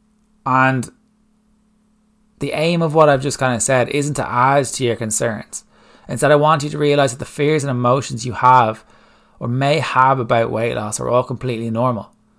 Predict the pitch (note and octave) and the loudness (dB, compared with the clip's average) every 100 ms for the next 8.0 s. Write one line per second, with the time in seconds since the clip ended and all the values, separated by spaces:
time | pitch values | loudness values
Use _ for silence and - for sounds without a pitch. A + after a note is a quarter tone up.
0 | _ _ _ _ _ _ - D3+ C#3+ D#3+ | _ _ _ _ _ _ -6 -4 -4 -4
1 | D#3+ D3 C#3+ C#3 D3 C#3 C3 A#2+ C#3 B2+ | 0 2 2 2 2 0 -2 -4 0 0
2 | - B2 - C#3 C#3+ - B2+ A#2 A#2+ B2 | 0 -8 -6 -2 -2 -2 -6 -4 -2 -2
3 | A#2+ A2+ A2+ C3 B2+ F#2+ - - _ _ | -4 -4 2 2 0 -6 -10 -20 _ _
4 | _ _ - C3 B2+ B2 C3+ A#2 C3+ C3+ | _ _ -10 -4 -2 -2 -4 2 0 0
5 | B2+ A#2+ B2 A#2 A#2+ B2 G#2+ B2 A#2+ B2+ | -4 -4 -2 -2 -2 -6 -2 0 0 -2
6 | A2+ G#2+ - _ - - - - F#2+ C#3+ | -4 -4 -10 _ -20 -20 -8 -4 -2 4
7 | C#3 D3+ - B2 A2+ A#2+ C3+ F3 G#3+ | 4 4 4 2 2 0 -2 -4 -8